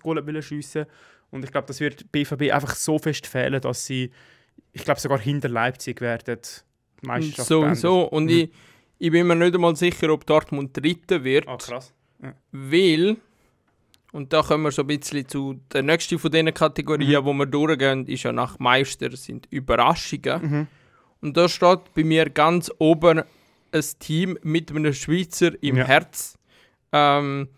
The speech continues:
Speaker 2: nämlich Bayer Leverkusen.
Speaker 1: Mhm.
Speaker 2: Äh, die haben das Wochenende sich einen absolut offenen Schlagabtausch geliefert mit Leipzig. Ähm,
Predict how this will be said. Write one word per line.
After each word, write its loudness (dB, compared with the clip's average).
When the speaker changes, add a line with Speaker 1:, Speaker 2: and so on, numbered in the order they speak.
Speaker 2:
nämlich 2
Bayer 6
Leverkusen. -2
Speaker 1:
Mhm. -2
Speaker 2:
Äh, 6
die 4
haben 6
das 4
Wochenende 2
sich -4
einen -4
absolut 4
offenen 0
Schlagabtausch 0
geliefert 4
mit 2
Leipzig. 0
Ähm, -2